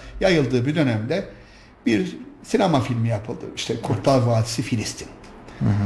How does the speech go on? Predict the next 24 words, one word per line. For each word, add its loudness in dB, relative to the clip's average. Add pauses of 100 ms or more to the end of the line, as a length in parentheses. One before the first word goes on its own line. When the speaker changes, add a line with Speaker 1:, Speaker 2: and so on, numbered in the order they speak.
(760)
Speaker 1:
Bir 4
iletişimle 4
alakalı 2
gene 4
bile 2
bir -4
sohbetimizde 0
hocamız 2
dedi 0
ki, -4 (1900)
"Filmi 6
gittiniz 4
mi?" 0
"Gittik." 0 (240)
"Ne 6
hissettiniz 4
çıkınca?" -2
dedi. -6 (220)
"Bir 8
rahatlama 2
geldi 4
mi 2
üstünüze?" -4
dedi. -14